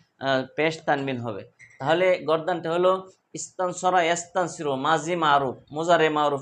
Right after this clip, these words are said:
ইস্তিনসারান মাজদার। আল ইস্তিনসারও মাজদার, ইস্তিনসারানও মাজদার। ফাহুয়া মুস্তানসিরুন ইসমে ফাইল। মুস্তানসিরুন শেষে আগে করে জের। উস্তুনসিরা, ই-,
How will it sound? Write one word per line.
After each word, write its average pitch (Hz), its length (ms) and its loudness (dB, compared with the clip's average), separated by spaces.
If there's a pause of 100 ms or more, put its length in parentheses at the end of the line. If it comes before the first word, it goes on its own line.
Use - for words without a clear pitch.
ইস্তিনসারান 170 760 0
মাজদার। 131 640 2 (380)
আল 160 200 0
ইস্তিনসারও 180 640 -2
মাজদার, 190 420 0 (100)
ইস্তিনসারানও 175 800 0
মাজদার। 120 480 -2
ফাহুয়া 165 220 -2
মুস্তানসিরুন 170 760 -6
ইসমে 160 380 -8
ফাইল। 147 380 2 (380)
মুস্তানসিরুন 180 760 -4
শেষে 170 300 -6
আগে 160 240 0
করে 165 240 -6
জের। 151 380 -2 (380)
উস্তুনসিরা, 180 840 -2
ই-, 156 120 -10